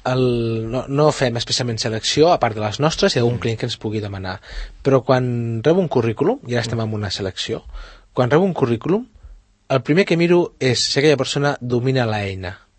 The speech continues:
Speaker 2: La eina?
Speaker 1: La eina, el Word.
Speaker 2: Ah, d'acord.
Speaker 1: Vale?
Speaker 2: Fantàstic.
Speaker 1: Si, eh, si ha, ha fet servir subratllats,
Speaker 2: Mhm.
Speaker 1: tables, eh, si ha, ha explotat les eines que li ofereix el Word.
Speaker 2: Mhm.
Speaker 1: No una sobreexplotació.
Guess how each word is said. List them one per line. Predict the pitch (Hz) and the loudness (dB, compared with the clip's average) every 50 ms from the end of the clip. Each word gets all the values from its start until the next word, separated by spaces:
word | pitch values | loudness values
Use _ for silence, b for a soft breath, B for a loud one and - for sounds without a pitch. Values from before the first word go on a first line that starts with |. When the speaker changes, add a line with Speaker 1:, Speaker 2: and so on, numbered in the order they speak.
| _ _ _ _ _ _ _ _ _ _ _ - - | _ _ _ _ _ _ _ _ _ _ _ -20 -14
Speaker 2:
La | 92 90 85 95 | -12 -10 -8 -8
eina? | 131 - 113 107 - - - - | -8 -8 -8 -10 -12 -12 -10 -6
Speaker 1:
La | 110 117 113 113 | -2 0 0 2
eina, | 113 113 107 101 98 92 - - | 0 0 -2 -4 -6 -6 -6 -4
el | 110 | -2
Word. | 113 113 117 113 101 - 80 _ - - - _ _ _ _ - | -2 0 0 -2 -2 -4 -8 _ -20 -20 -20 _ _ _ _ -14
Speaker 2:
Ah, | - 92 82 | -14 -12 -12
d'acord. | 80 - - 78 71 - _ _ _ - | -12 -12 -12 -14 -14 -14 _ _ _ -6
Speaker 1:
Vale? | 113 110 143 220 285 | -4 -2 0 0 -2
Speaker 2:
Fantàstic. | - 90 82 92 90 - - - | -4 -4 -4 -4 -4 -4 -6 -2
Speaker 1:
Si, | - - - 156 170 180 190 - - | 0 2 4 4 4 4 4 2 0
eh, | 131 131 123 120 120 117 113 110 110 110 107 107 - - | 2 2 4 4 4 2 2 0 0 0 0 0 -2 -2
si | - - - 139 143 151 156 147 135 | -2 0 2 2 4 4 6 6 6
ha, | 110 110 113 104 117 | 6 4 0 -2 -4
ha | 120 | -2
fet | - - 113 | -2 -2 -2
servir | - - 123 113 117 120 | 0 0 0 0 0 -2
subratllats, | 113 - 117 104 123 139 160 165 160 147 143 139 139 139 139 139 139 139 139 - - - B B | -2 -2 -4 -2 2 2 4 4 6 6 6 6 6 6 6 6 6 4 2 0 -6 -10 B B
Speaker 2:
Mhm. | 95 95 87 80 101 | -8 -8 -8 -4 4
Speaker 1:
tables, | - 135 135 131 135 131 135 139 135 131 135 135 135 135 139 147 - - 139 | 6 6 6 6 6 6 6 6 8 8 8 8 8 6 6 4 2 2 2
eh, | 160 180 | 2 2
si | - - - 139 135 131 - - | 2 2 2 2 2 2 2 4
ha, | 139 139 147 151 - | 6 6 6 6 6
ha | - 147 | 4 2
explotat | 147 - - - 165 147 139 151 160 | 2 2 0 0 2 4 6 6 6
les | 156 135 131 - | 6 4 4 2
eines | 147 143 151 151 - | 2 2 2 0 0
que | - 135 | 0 0
li | |
ofereix | 120 - 127 117 113 - | 0 0 -2 -2 0 0
el | 120 | -2
Word. | 107 104 104 98 95 92 - - - | -2 -2 -4 -6 -6 -6 -8 -10 -8
Speaker 2:
Mhm. | 120 101 95 113 104 107 120 139 - - - _ - - | -8 -6 -6 -6 -6 -8 -10 -12 -14 -20 -20 _ -10 -4
Speaker 1:
No | 135 139 160 185 208 202 175 | 0 4 6 6 6 6 4
una | 139 110 135 139 139 135 123 | 4 4 2 2 2 2 0
sobreexplotació. | - - 127 117 113 - - 131 123 - 110 104 - - 117 101 87 - | 0 0 -2 -2 -4 -4 -4 -4 -4 -4 -2 -4 -2 -2 -2 -4 -4 -6